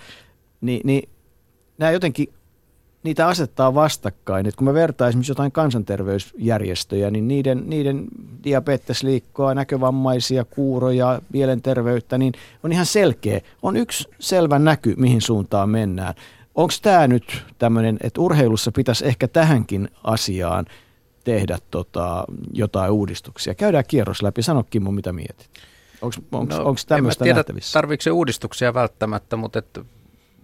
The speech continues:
Speaker 2: osut kyllä ihan olennaisimpaan tavallaan tän liikunta- ja urheilujärjestöjen johtamisen haasteeseen. Et kyllähän se, se kaik-, kaikkien isoimpien toimijoiden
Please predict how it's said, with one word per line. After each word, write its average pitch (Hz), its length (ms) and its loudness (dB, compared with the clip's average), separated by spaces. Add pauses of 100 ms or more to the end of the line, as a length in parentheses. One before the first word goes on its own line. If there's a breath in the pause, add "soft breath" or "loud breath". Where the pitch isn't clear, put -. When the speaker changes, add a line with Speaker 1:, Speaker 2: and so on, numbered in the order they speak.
(160)
Speaker 2:
osut - 340 -4
kyllä 135 220 2
ihan 139 180 2
olennaisimpaan 107 840 0 (840 loud breath)
tavallaan 110 360 -2
tän 117 140 -2
liikunta- 110 320 0
ja 107 40 4
urheilujärjestöjen 104 760 -2
johtamisen 95 640 -6
haasteeseen. 98 520 -6
Et - 100 -16
kyllähän 95 260 -2
se, 98 280 -4
se - 160 -16
kaik-, 120 400 2
kaikkien 110 560 2
isoimpien 101 640 -4
toimijoiden 98 760 -2